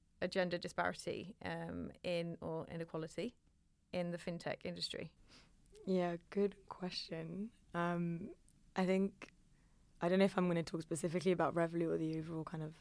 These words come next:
Speaker 2: fintech space. I think it's traditionally or historically been a bit of a boys' club.
Speaker 1: Mm-hmm.
Speaker 2: Um,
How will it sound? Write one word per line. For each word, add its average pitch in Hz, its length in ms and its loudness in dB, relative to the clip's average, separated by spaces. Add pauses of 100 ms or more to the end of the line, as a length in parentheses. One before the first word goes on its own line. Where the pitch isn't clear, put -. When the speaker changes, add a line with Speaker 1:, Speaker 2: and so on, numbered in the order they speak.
(260)
Speaker 2:
fintech 170 440 0
space. 190 540 -4 (560)
I 165 80 2
think 190 280 2
it's - 320 -2 (600)
traditionally 185 560 4
or 175 80 6
historically 175 500 4
been 170 260 2
a 165 40 2
bit 170 180 6
of 170 80 6
a 165 100 0 (220)
boys' 170 380 2
club. 220 360 0 (540)
Speaker 1:
Mm-hmm. 196 100 -6
Speaker 2:
Um, 165 760 2